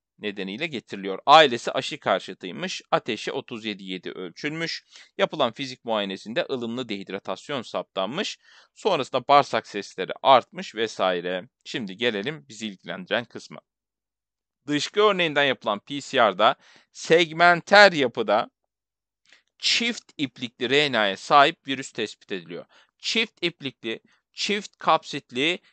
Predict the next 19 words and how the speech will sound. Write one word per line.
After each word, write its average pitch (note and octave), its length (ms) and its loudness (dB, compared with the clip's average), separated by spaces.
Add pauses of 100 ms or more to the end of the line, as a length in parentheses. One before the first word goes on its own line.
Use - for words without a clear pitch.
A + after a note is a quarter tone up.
(140)
segmenter E3 1040 2
R C3+ 220 2
N B2 100 4
A A2 120 4
virüsü. F#2+ 280 -14
Kimdi D3+ 480 -6
bu A2+ 100 2
arkadaşlar? G#2+ 720 0 (240)
Rotavirüs B2 840 -2
şeklindeydi. F#2 800 -6 (260)
Çift - 400 -6
iplikli, D#3+ 580 -8 (240)
çift - 380 -8
kapsitli B2+ 720 -2 (880)
segmenter C3 800 4
R A2 200 2
N G2 80 2
A F2+ 140 0
virüsüdür. D3+ 640 -8